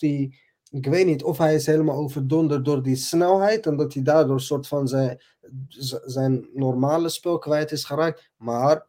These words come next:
als we gaan kijken naar ballen, heel veel ballen die geeft hij eigenlijk blind. Of die verwacht hij, hij verwacht dat mensen daar staan.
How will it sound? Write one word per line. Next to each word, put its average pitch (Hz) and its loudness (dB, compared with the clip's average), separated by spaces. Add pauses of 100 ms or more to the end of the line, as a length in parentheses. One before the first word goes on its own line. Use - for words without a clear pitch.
als 135 -6
we 131 -12
gaan 135 -4
kijken 143 0
naar 131 0
ballen, 147 2
heel 151 2
veel 139 -8
ballen 147 -6
die 131 -2
geeft 151 -4
hij - -10
eigenlijk 156 -2 (640)
blind. 143 4 (240)
Of 143 -2
die 139 0
verwacht 143 0
hij, 151 2
hij 139 0
verwacht 139 -2
dat 143 0
mensen 143 0
daar 131 2
staan. 135 -4